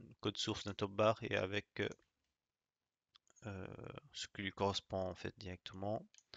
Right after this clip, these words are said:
Très bien, ça c'est bien. Ensuite, j'ai déjà préparé un,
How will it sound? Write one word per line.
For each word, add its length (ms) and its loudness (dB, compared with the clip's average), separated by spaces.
Très 140 2
bien, 320 6
ça 120 2
c'est 100 2
bien. 260 6
Ensuite, 540 4
j'ai 140 2
déjà 180 10
préparé 800 12
un, 380 4